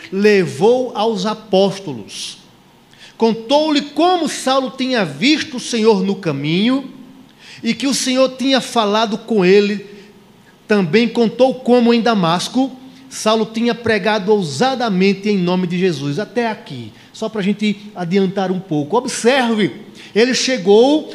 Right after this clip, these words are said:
ninguém confiou nele, mas Barnabé acreditou. E aí, meus irmãos, é, a gente começa a entender a dinâmica de uma igreja.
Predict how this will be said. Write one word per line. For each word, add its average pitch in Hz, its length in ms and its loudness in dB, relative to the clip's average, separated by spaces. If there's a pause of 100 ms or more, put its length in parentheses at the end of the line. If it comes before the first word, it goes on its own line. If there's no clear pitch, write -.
(160)
ninguém 285 480 2
confiou 240 560 2
nele, 247 640 2
mas 160 320 -8
Barnabé 156 720 -6
acreditou. 151 580 -10
E 160 80 -4
aí, 190 240 -4
meus 147 220 -8
irmãos, 107 400 -12 (1500)
é, 123 460 -8 (100)
a 160 80 -8
gente 208 240 -4
começa 190 440 -6
a 196 40 -2
entender 185 460 -2
a 208 80 -4
dinâmica 143 520 -8
de 123 140 -10
uma 120 160 -10
igreja. 95 560 -18